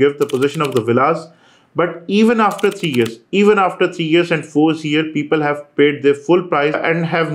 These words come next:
not been able to get the possession of their villas। तीन साल, चार साल गुजर जाने के बावजूद भी मेंबरान जो है वो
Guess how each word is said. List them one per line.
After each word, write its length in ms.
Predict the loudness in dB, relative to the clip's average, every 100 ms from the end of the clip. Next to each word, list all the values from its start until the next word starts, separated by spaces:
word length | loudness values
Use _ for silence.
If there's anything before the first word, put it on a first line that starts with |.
| 0
not 220 | 0 0
been 180 | -2 0
able 180 | 0 0
to 60 | 0
get 160 | 0
the 120 | -2 0
possession 380 | 0 0 -2 -4
of 100 | 0
their 160 | 0 2
villas। 360 | 0 0 -2 -8 _ _ _ _
तीन 180 | 0 0
साल, 300 | 2 2 2
चार 300 | 0 0 0
साल 240 | 0 -2 0
गुजर 240 | 0 0
जाने 200 | 0 -2
के 80 | -2 -2
बावजूद 540 | 0 -2 -2 0 0 0
भी 100 | -2 0
मेंबरान 400 | -2 0 0 2
जो 100 | 0
है 40 |
वो 100 | 2